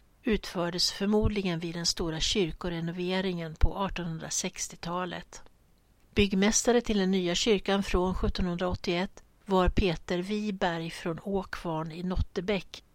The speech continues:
som också byggde Östrabo biskopsgård. Altartavlan skänktes i kyrkan av lagmannen Sigfrid Gam,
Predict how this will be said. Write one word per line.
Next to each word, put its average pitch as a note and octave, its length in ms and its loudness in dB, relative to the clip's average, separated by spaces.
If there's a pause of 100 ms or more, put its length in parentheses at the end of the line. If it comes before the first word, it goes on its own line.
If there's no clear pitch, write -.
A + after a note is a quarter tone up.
(260)
som G#3 220 4
också F3+ 260 2
byggde F3 340 -2
Östrabo E3 600 0
biskopsgård. F#3 1000 -2 (840)
Altartavlan F#3 840 2
skänktes F#3 520 0
i G3 40 0
kyrkan F#3+ 480 2
av F#3+ 120 -2
lagmannen F#3 540 0
Sigfrid E3+ 720 -2
Gam, G3 440 2